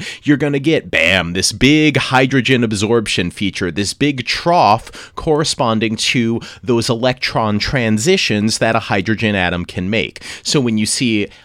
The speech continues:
a hydrogen atom nearby with the characteristic spectra of its absorption lines,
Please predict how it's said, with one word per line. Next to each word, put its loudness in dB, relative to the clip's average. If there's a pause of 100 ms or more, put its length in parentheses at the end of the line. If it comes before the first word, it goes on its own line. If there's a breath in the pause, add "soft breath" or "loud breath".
(180 loud breath)
a -4
hydrogen 0
atom 2
nearby 2
with -2
the -8
characteristic -2
spectra -2 (100)
of 2
its -2
absorption -2
lines, -2